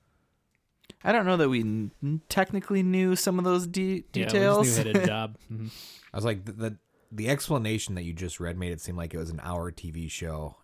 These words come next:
Speaker 1: Yeah.
Speaker 3: It just deep dove into a lot of stuff.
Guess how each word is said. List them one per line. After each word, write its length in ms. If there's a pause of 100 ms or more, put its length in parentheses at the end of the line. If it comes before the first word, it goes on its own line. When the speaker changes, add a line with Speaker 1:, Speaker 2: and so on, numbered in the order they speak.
Speaker 1:
Yeah. 360
Speaker 3:
It 100
just 280 (720)
deep 240
dove 260
into 240
a 40
lot 340
of 200
stuff. 500